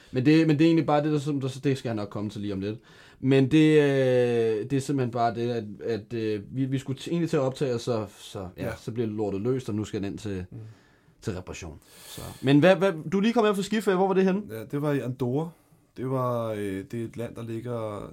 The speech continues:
Speaker 2: et, et, et, øh, selvstændigt land, der ligger nord-, i Nordspanien, øh, meget tæt på grænsen til Frankrig.
Speaker 1: Mhm.
Speaker 2: Øh, de er ikke en del af E U, så en megabyte data koster halvfems kroner.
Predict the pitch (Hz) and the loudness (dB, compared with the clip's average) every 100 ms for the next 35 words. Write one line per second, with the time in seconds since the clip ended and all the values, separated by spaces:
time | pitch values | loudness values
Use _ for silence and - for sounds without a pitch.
0 | - - 123 104 - 85 - 95 92 - | -16 -16 -14 -14 -16 -16 -12 -10 -10 -14
1 | - - 117 - - 113 123 123 127 123 | -16 -14 -12 -12 -12 -10 -12 -10 -6 -4
2 | 139 135 - - - - - 131 139 151 | -4 -6 -12 -20 -20 -20 -6 2 4 4
3 | - 143 131 175 - 190 135 160 156 - | 2 0 2 0 0 -2 0 -4 -4 -2
4 | 139 135 131 147 151 139 131 120 120 123 | 2 4 4 2 2 -2 -4 -2 -2 -4
5 | 123 - 120 127 147 139 _ 107 123 170 | -6 -4 -2 -2 -6 -8 _ -4 -2 -2
6 | 127 127 135 147 135 117 - 147 147 131 | -4 -2 -2 0 -2 -2 -2 -2 0 -2
7 | - 135 123 110 - 180 151 143 135 131 | -4 0 2 2 0 -2 0 0 0 0
8 | 117 - 123 135 - 131 147 131 160 - | -2 -2 -4 -4 -4 -4 -4 -4 -4 -6
9 | - 139 135 | -2 0 0